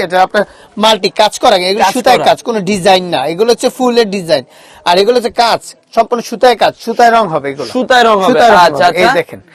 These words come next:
Speaker 1: এর ডিজাইনটাও কত সুন্দর। আর প্রতি সপ্তাহে ডিজাইন নিত্য নতুন, নতুন ডিজাইন আসবে। এবার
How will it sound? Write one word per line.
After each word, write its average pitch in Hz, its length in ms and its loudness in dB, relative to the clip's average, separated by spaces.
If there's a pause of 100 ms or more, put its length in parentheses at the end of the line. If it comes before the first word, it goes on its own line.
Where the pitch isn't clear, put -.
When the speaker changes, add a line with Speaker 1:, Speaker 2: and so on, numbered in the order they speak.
(240)
Speaker 1:
এর 175 140 -6
ডিজাইনটাও 175 500 -2
কত 208 220 -4
সুন্দর। 156 280 -8
আর 156 120 0
প্রতি 220 280 -8
সপ্তাহে 247 320 -2
ডিজাইন 196 260 -2
নিত্য 190 300 -6
নতুন, 226 220 -6
নতুন 214 320 -6
ডিজাইন 190 260 -2
আসবে। 190 260 -2
এবার 180 280 -2